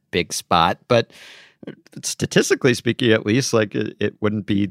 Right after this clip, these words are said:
that big a deal 'cause the, you know, the run value of, uh, changing a ball to a strike or whatever, it's not that huge. It's, it's significant, but it's not enormous unless you can do it repeatedly, like a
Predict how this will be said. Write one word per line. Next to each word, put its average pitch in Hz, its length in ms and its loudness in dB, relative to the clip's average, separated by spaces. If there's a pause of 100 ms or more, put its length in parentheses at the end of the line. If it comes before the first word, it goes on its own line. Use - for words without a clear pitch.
that 98 220 2
big 117 160 0
a 110 40 -2
deal 101 240 2
'cause - 280 -2
the, 110 280 4 (380)
you 349 80 -2
know, 107 160 4
the 104 140 2
run 110 280 0
value 104 600 0
of, 107 260 -4
uh, 107 320 4 (100)
changing 107 460 -4
a 110 200 2
ball 107 260 0
to 110 160 0
a 110 40 2
strike 107 480 -2
or 104 200 2
whatever, 107 320 2
it's - 180 -6
not 110 280 0 (260)
that 98 260 0
huge. 101 420 -6
It's, - 300 -6
it's 95 160 -8
significant, - 800 -6
but 92 140 0
it's - 260 -8
not 85 300 0
enormous 95 760 0 (260)
unless 90 300 -4
you 92 80 -4
can 90 200 -4
do 90 200 -2
it 90 120 0 (160)
repeatedly, 95 800 2
like 87 280 -2
a 87 240 2